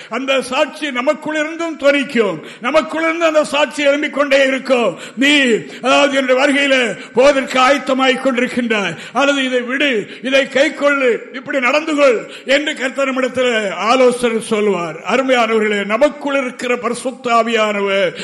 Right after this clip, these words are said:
நம்மை குறித்து சாட்சி கொடுக்க வேண்டும் என்று ஆண்டவர் விரும்புகின்றார். அதற்காக நான் ஆண்டவருக்கு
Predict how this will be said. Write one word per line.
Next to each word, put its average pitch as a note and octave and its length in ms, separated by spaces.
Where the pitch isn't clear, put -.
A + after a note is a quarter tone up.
நம்மை B3+ 360
குறித்து A3+ 720
சாட்சி B3+ 540
கொடுக்க B3 440
வேண்டும் A#3 640
என்று A#3+ 600
ஆண்டவர் A3 520
விரும்புகின்றார். A#3 720
அதற்காக A#3 680
நான் B3 200
ஆண்டவருக்கு A#3 520